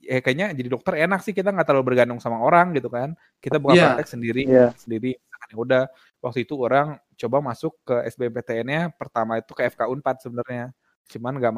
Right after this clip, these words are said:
Speaker 1: masuk tuh. Jadi orang pilihan keduanya F K G karena sama-sama dokter juga kan. Masuknya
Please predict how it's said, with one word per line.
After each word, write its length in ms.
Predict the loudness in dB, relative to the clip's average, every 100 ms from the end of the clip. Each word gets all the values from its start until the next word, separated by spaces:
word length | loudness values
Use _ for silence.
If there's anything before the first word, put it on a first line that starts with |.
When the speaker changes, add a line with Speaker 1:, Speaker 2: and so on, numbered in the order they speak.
| -4
Speaker 1:
masuk 240 | -6 -6
tuh. 400 | 0 0 0 -2
Jadi 160 | -4 -2
orang 160 | -2
pilihan 320 | -2 2 2 0
keduanya 320 | -6 -2 -2
F 80 | 4
K 160 | 2
G 160 | 4 0
karena 240 | 0 -4
sama-sama 320 | -8 -8 -6
dokter 320 | -6 -6 -8 -6
juga 240 | -4 -4
kan. 180 | -4 -6 -10 _ _ _
Masuknya 240 | -8 -4